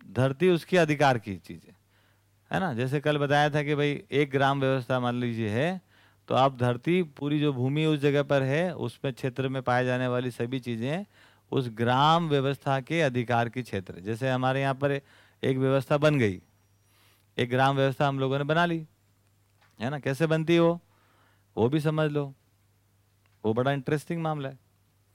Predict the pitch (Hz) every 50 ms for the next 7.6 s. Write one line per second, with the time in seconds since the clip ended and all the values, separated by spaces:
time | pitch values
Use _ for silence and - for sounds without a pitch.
0 | _ _ _ _ _ _ _ _ _ _ _ _ _ _ _ _ _ _ _ _
1 | - - 139 160 180 185 190 190 190 175 - 170 160 165 160 160 160 160 156 151
2 | 165 170 170 170 - - - - _ _ _ _ _ - - 107 127 135 151 147
3 | 143 139 135 139 139 143 143 143 127 - - 139 143 143 135 135 131 131 127 123
4 | 123 117 117 117 - - - 123 120 - 143 135 - 127 127 123 123 123 117 120
5 | 113 120 139 135 - 120 123 117 - 139 147 156 147 143 135 131 127 123 127 127
6 | 123 123 127 135 127 143 151 127 - 117 113 110 - 120 113 113 110 117 113 120
7 | 107 - 113 113 113 110 110 110 107 107 104 104